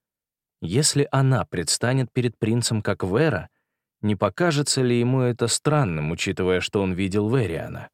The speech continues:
Она озвучила своё беспокойство Элрику, боясь, что он изменит своё решение.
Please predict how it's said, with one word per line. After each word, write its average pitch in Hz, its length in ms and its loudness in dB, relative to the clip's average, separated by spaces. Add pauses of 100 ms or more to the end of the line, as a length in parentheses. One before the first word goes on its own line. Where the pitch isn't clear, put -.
(920)
Она 147 240 4
озвучила 139 460 2
своё 87 240 0
беспокойство 92 680 -2
Элрику, 110 500 2 (240)
боясь, 113 440 0
что - 260 -2
он 117 140 2
изменит 113 400 0
своё 95 200 0
решение. 98 560 -4